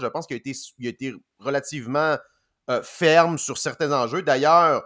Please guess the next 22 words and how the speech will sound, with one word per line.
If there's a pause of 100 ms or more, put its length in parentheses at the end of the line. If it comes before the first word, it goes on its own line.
(460)
c'est
quelque
chose
que
j'avais
pensé,
l'idée
de,
de
demander
la,
la,
la,
le
rapatriement
du
journaliste
du
Wall
Street
Journal,
c'était,